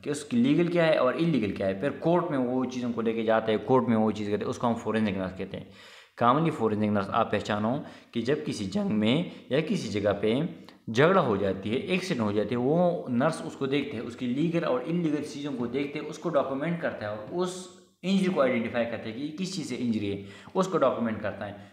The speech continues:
फिर उसको क्या करते हैं, कोर्ट में फिर वो मेडिकली टीम के साथ वो कोर्ट में पेश कर देता है कि इस वजह से इसका लीगली अथॉरिटी यही है, इलीगल अथॉरिटी यही है। ये सब चीज़ें वो फोरेंसिक नर्स देखते हैं।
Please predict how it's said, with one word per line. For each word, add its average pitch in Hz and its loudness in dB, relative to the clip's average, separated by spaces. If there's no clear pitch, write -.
फिर 180 -2
उसको 175 -4
क्या 156 -2
करते 151 -4
हैं, - -8
कोर्ट 170 2
में 143 -4
फिर 131 -2
वो 131 2
मेडिकली 123 -2
टीम 135 -6
के 120 -4
साथ 117 -2
वो 110 -2
कोर्ट 123 -4
में 117 0
पेश 135 0
कर 139 0
देता 139 0
है 139 -4
कि 117 0
इस 143 -2
वजह 139 2
से 135 -4
इसका - 0
लीगली 131 2
अथॉरिटी 127 0
यही 131 2
है, 127 2
इलीगल 123 0
अथॉरिटी 110 2
यही 113 -4
है। 101 -4
ये 127 0
सब 123 -2
चीज़ें 120 -2
वो 143 2
फोरेंसिक 123 2
नर्स 98 -4
देखते 98 -4
हैं। - -14